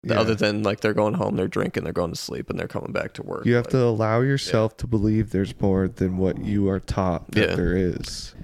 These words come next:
Speaker 1: And that's, Minnesota is a, that, so that's one, p-, where, where I was saying that the Midwest, Minnesota in, specifically, but the Midwest in general is a trap in that way with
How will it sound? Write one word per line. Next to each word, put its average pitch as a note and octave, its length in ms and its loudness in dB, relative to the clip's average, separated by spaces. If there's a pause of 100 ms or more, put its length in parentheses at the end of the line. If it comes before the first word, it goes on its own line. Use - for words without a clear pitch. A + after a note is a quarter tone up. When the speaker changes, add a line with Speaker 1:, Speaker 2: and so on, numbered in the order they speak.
Speaker 1:
And B2+ 140 0
that's, - 380 -2 (920)
Minnesota C3 720 2
is G#2 160 2
a, E2+ 80 2 (280)
that, - 220 0
so A2 140 0
that's A2+ 380 0 (100)
one, A2+ 200 0
p-, - 100 -10 (1120)
where, A#2+ 220 2
where B2+ 240 4
I B2+ 60 4
was B2+ 200 0
saying B2+ 300 2
that A2 220 0 (420)
the A2+ 100 0
Midwest, G2+ 360 2
Minnesota A2 680 2
in, G#2 180 -4
specifically, G#2+ 580 -2
but E2+ 140 -2
the A#2+ 60 -10
Midwest A#2 420 0
in G#2+ 80 -2
general G#2 360 0
is - 140 -2
a - 80 -6 (120)
trap - 320 -2
in - 120 -4
that - 200 -4
way - 280 0 (440)
with G#2+ 280 0